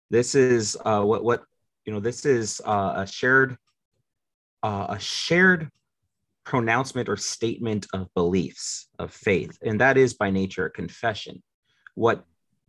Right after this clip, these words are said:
binds us together is the content of what we're confessing, and we have that for us, uh, articulated in the three forms of unity and Westminster Standards and whatnot.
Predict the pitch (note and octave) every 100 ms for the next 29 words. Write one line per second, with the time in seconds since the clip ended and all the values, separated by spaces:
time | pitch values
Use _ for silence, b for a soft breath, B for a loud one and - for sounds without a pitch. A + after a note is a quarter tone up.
0 | - B2 D3 C#3+ - A2 A2+ G#2+ G2+ -
1 | G2 F#2 - G2 - - C3 B2+ A2+ G2
2 | G2+ F#2 F#2 - F2+ - G2 F#2 - B2
3 | A#2+ - - D#2 G2 G2+ A#2 D3+ D3+ A#2
4 | G#2+ G#2 _ A2 G#2 G2+ - - G2+ F#2+
5 | F2+ F#2+ G2+ F#2+ G2+ G2 F#2+ F#2 F2+ F2
6 | G2 F#2 G2 F2+ F2 D#2 F2 F#2+ F2+ F#2
7 | F2 F2 F2 - F2 F#2+ - F#2 F2 F2
8 | - E2 F2+ F#2+ - F#2+ -